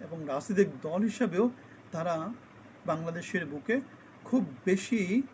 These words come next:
ভূমিকা রাখতে পারবে না। ultimately কী হবে? ক্ষমতার পালাবদল হবে। বাংলাদেশ ঘুরে ফিরে কী হবে? একবার আওয়ামী লীগ, একবার বিএনপি, একবার আওয়ামী লীগ, যেটা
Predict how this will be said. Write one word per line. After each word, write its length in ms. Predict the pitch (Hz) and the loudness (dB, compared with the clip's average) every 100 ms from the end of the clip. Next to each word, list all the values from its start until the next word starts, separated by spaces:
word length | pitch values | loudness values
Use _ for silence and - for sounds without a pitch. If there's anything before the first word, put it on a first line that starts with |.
| - - - - - - 139 | -14 -20 -20 -20 -20 -12 -6
ভূমিকা 360 | 165 165 175 | -4 -4 -2
রাখতে 320 | 151 151 - 147 147 | -4 -6 -10 -8 -6
পারবে 280 | 139 165 | -8 -8
না। 120 | 156 160 160 - - - - - - - - - - - - - | -12 -12 -16 -20 -20 -20 -20 -20 -20 -20 -20 -20 -20 -20 -20 -8
ultimately 420 | 175 185 185 180 196 | -4 0 0 0 0
কী 120 | 202 | 2
হবে? 140 | 202 285 | 2 0
ক্ষমতার 460 | - 180 170 170 156 | -2 -4 -2 -4 -2
পালাবদল 500 | 151 147 143 139 151 - | -4 -4 -6 -8 -10 -10
হবে। 180 | 160 156 - - - | -14 -14 -16 -20 -4
বাংলাদেশ 360 | 180 185 175 175 - | -2 0 0 -4 -6
ঘুরে 220 | - 180 | 0 0
ফিরে 240 | 180 196 180 | 2 0 -2
কী 160 | - | 0
হবে? 200 | 208 233 339 - - - - - - - | 0 0 -2 -10 -20 -20 -20 -20 -20 -8
একবার 300 | 175 147 170 | -8 -2 2
আওয়ামী 260 | 160 156 160 | 2 2 -2
লীগ, 120 | 160 | -6
একবার 320 | 160 143 156 147 | -6 -4 -6 -6
বিএনপি, 380 | 156 156 139 156 | -8 -10 -8 -8
একবার 320 | 143 143 151 | -8 -8 -8
আওয়ামী 240 | 147 151 | -8 -12
লীগ, 120 | 147 135 | -14 -4
যেটা 180 | 202 | -2